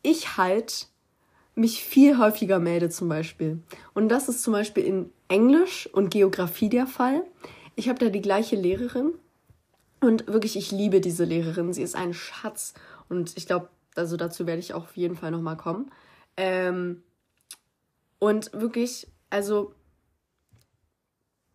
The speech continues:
ich mag diese Lehrerin voll, aber sie gibt mir halt nur in Anführungszeichen die zwei.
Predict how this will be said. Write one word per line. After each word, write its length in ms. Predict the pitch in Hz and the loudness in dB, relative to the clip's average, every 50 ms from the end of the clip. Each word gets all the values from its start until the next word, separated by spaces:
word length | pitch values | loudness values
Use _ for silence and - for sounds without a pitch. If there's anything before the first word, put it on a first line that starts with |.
| _ _ _ _ - | _ _ _ _ -18
ich 120 | - - 226 | -14 -6 -2
mag 220 | 220 226 269 - | -2 -2 -2 -4
diese 180 | 247 226 208 190 | -6 -4 -4 -4
Lehrerin 440 | 185 185 196 214 220 220 220 226 | -2 -2 -4 -4 -6 -8 -8 -8
voll, 360 | 220 - - 220 220 254 320 - _ _ _ _ _ _ _ _ _ _ | -8 -8 -8 -8 -8 -8 -10 -14 _ _ _ _ _ _ _ _ _ _
aber 540 | 185 208 233 247 233 208 196 208 226 240 - 208 | -2 0 0 0 0 -2 -4 -4 -6 -6 -8 -10
sie 140 | 185 202 | -12 -10
gibt 240 | 196 233 226 220 _ | -8 -8 -8 -8 _
mir 160 | 214 208 202 | -12 -10 -10
halt 420 | 196 185 180 180 180 - - - _ _ _ _ _ _ _ _ _ _ _ _ _ _ _ | -8 -8 -10 -10 -10 -14 -18 -20 _ _ _ _ _ _ _ _ _ _ _ _ _ _ _
nur 460 | - 185 185 185 190 208 208 202 185 | -14 -10 -8 -6 -4 -2 -2 -2 -2
in 80 | 180 170 | -2 -4
Anführungszeichen 560 | 170 180 175 - 180 170 - 180 180 170 175 | -6 -8 -6 -8 -10 -8 -8 -12 -10 -8 -8
die 100 | 170 165 | -8 -8
zwei. 540 | - - - - 170 170 175 175 180 226 | -10 -14 -12 -10 -10 -8 -8 -8 -8 -10